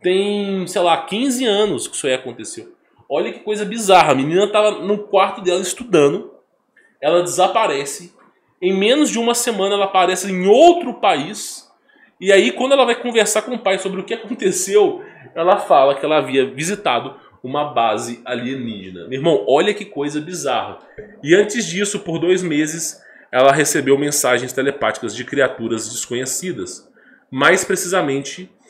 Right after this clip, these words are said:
ela parecia estar escutando as conversas de outras pessoas, pois não estava claro se ela estava sendo abordada. Então, assim, é, de alguma maneira ela começou a escutar vozes na cabeça dela, tá?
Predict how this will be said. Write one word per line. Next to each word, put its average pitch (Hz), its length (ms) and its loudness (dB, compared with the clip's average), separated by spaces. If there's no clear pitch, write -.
ela 127 160 4
parecia 147 460 0
estar 160 180 -4
escutando 151 460 -6
as 143 100 -8
conversas 127 520 -4
de 120 100 -4
outras 120 260 -4
pessoas, 143 640 -6
pois 120 180 -2
não 143 100 -2
estava 160 300 -2
claro 120 400 0
se - 160 -6
ela 127 140 0
estava 127 340 -4
sendo 110 340 -6
abordada. 110 640 -10
Então, 208 260 2
assim, 165 440 -4
é, 139 200 0
de 147 80 -4
alguma 196 200 2
maneira 190 380 -2
ela 190 120 -2
começou 190 300 -4
a - 20 -2
escutar 185 380 -6
vozes 143 380 -4
na 160 80 -14
cabeça 139 400 -8
dela, 113 360 -8
tá? - 260 -14